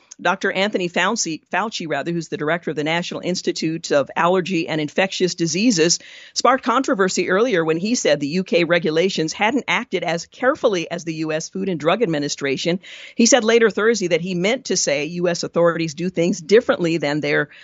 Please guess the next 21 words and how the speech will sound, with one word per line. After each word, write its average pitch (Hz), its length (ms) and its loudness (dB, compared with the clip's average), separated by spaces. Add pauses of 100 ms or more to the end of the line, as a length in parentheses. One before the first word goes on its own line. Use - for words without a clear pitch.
(180)
uh, 139 140 0
British 180 340 4
counterparts, 180 680 -2
parts, 160 420 -2
not 170 360 -2
better, 190 480 0
but 151 180 -6
his 165 160 -8
comments 160 480 -4
weren't 147 240 -4 (120)
phrased 165 500 -2
properly. 156 580 -2 (600)
Uh, 156 220 -4
and 160 140 -2
his 165 180 0
initial 165 380 2
comments, 147 680 0
well, - 320 -8
unfortunately, 160 800 0 (100)
they 160 200 2
stood. 143 480 4